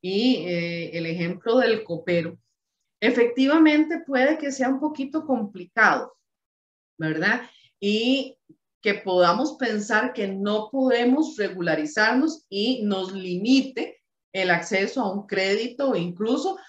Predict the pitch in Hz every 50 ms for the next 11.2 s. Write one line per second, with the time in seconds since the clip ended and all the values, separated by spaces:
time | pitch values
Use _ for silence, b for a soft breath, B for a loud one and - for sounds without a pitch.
0 | B B - 208 233 254 320 330 370 359 339 349 349 320 392 - 311 269 220 202
1 | 190 180 180 - 220 220 320 330 302 277 269 349 370 330 302 208 180 180 180 202
2 | 190 196 196 202 214 226 240 262 311 - - - _ _ _ _ _ _ - 226
3 | 254 262 - 147 - 165 156 160 180 190 202 - 220 247 247 240 247 240 233 240
4 | 240 247 254 247 254 254 254 262 262 277 277 269 269 302 302 294 233 - 196 -
5 | - 170 156 165 196 - - - - 220 233 277 320 - - 262 226 208 196 185
6 | 175 175 - _ _ _ _ - 170 175 202 208 202 - 262 262 269 - 202 175
7 | 160 151 147 151 170 190 247 320 320 254 180 - - 156 147 135 127 - 135 117
8 | - - _ _ _ _ _ _ _ - - 180 180 180 180 165 160 160 160 202
9 | 240 254 233 185 175 - 175 - 208 202 - 202 180 175 175 190 202 202 - 175
10 | 156 151 151 151 160 175 180 175 - 180 175 175 180 196 233 302 381 - - 294
11 | - - -